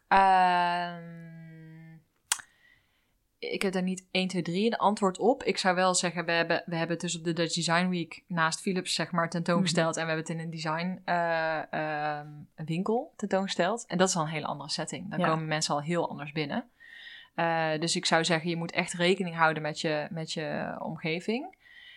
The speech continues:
Speaker 1: En volgens mij wil je ook spelen met, eh, aan de ene kant, eh, gebruik maken van, ehm,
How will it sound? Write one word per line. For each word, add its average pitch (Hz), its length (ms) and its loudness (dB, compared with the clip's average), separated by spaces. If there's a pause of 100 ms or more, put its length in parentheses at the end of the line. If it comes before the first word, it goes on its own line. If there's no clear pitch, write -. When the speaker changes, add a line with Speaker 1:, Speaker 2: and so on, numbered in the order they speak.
Speaker 1:
En 180 80 -8
volgens 175 220 -4
mij 165 120 6
wil 170 100 4
je 170 160 4
ook 170 180 4
spelen 175 440 4
met, 156 400 -2
eh, 156 260 2
aan - 140 0
de - 60 -4
ene 180 200 0
kant, 160 600 0
eh, 165 260 0
gebruik 165 380 4
maken 151 360 0
van, 151 420 -2 (380)
ehm, 156 640 -4